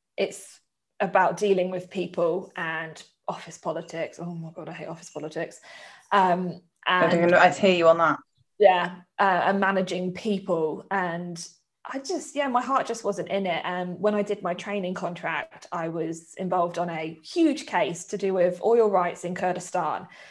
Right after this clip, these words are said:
Speaker 1: It was worth fifty billion.
Speaker 2: Wow. What,
Speaker 1: Yeah.
Speaker 2: what an amazing thing, again, to just, like, to, to get that exposure from a corporate side of
Speaker 1: Yeah.
Speaker 2: things.
Speaker 1: But equally, I would get to the office at eight A M and I would leave at two A M.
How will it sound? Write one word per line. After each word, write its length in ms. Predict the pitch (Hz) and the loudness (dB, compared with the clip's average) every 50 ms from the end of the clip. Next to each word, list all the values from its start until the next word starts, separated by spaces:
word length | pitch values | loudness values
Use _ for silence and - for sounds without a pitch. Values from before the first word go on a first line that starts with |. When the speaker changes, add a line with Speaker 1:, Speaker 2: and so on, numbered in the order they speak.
| - - _ _ - | -20 -20 _ _ 2
Speaker 1:
It 180 | 202 190 - 196 | 2 2 4 4
was 240 | 214 208 202 214 | 4 4 4 2
worth 640 | 202 190 202 196 190 185 190 190 - - - - - _ _ _ _ _ _ _ _ _ _ _ | 2 4 4 6 6 4 2 0 -2 -8 -18 -20 -20 _ _ _ _ _ _ _ _ _ _ _
fifty 320 | - 196 190 - - - 185 | -4 -4 -4 -4 -6 -8 -2
billion. 520 | 165 175 165 160 160 156 160 170 165 - - _ _ - - | 0 0 0 0 0 -2 -2 -4 -6 -10 -14 _ _ -12 -8
Speaker 2:
Wow. 760 | - 170 175 170 165 165 165 160 160 156 147 127 131 139 156 - - - | -6 4 8 8 10 10 10 8 8 6 6 4 2 0 -2 -2 0 4
What, 240 | 190 240 240 262 285 | 6 8 8 8 6
Speaker 1:
Yeah. 160 | - - - - - - | 4 0 -10 -18 -6 2
Speaker 2:
what 120 | - 240 247 | 6 6 6
an 60 | 262 269 | 6 6
amazing 460 | 254 247 240 247 240 214 226 214 214 214 | 6 6 6 6 6 4 2 2 2 2
thing, 160 | 226 202 185 | 2 2 2
again, 320 | 185 190 208 196 185 175 | 6 6 6 6 6 2
to 120 | 180 - - | -6 -6 -4
just, 320 | - 185 180 - - - - - - - - - | -2 -2 -2 -2 -4 -6 -6 -6 -8 -4 4 8
like, 260 | 170 160 156 139 - | 8 8 8 4 -2
to, 200 | - 190 190 190 - 226 - - | -6 -6 -6 -6 -6 -10 -4 0
to 60 | - | 6
get 140 | - 285 - - | 6 8 8 8
that 120 | 165 143 | 6 4
exposure 720 | - - - - - 185 180 180 185 175 - 143 120 214 208 - | 4 0 0 4 6 6 6 6 4 2 4 4 4 4 2 2
from 120 | 190 180 | 2 2
a 40 | 185 | 2
corporate 520 | 180 - 220 190 165 - - 185 156 - - | 4 4 4 4 4 4 4 2 2 4 4
side 240 | - 156 143 143 | 4 4 4 4
of 60 | 156 175 | 2 2
Speaker 1:
Yeah. 60 | 160 | 2
Speaker 2:
things. 480 | 151 143 147 147 214 - - - - _ - - - _ - | 2 2 0 -2 -4 -6 -10 -12 -16 _ -20 -20 -2 _ 4
Speaker 1:
But 120 | 262 - | 6 6
equally, 420 | 285 285 277 - - 220 202 202 214 | 4 2 0 -2 -2 0 2 4 4
I 120 | 214 226 220 | 6 6 6
would 160 | 214 208 214 | 6 4 2
get 160 | 214 - - | 0 -4 -4
to 80 | - - | -2 -2
the 100 | 196 196 | 0 0
office 260 | 196 - 202 - - | 0 -2 -8 -8 -6
at 60 | - 196 | -4 -4
eight 200 | 185 202 196 - | -4 -4 -4 -4
A 60 | 185 | -4
M 420 | 180 185 180 175 175 175 170 170 226 - | -4 -2 -2 -2 -4 -6 -8 -12 -12 -10
and 100 | - 190 | -8 -6
I 100 | 190 190 | -4 -4
would 100 | 180 180 180 | -4 -4 -4
leave 220 | 175 180 180 180 | -4 -6 -6 -6
at 80 | - - | -8 -10
two 140 | - - - | -10 -8 -6
A 60 | - 175 | -4 -4
M. 320 | 170 180 180 180 180 - | -4 -4 -6 -8 -10 -14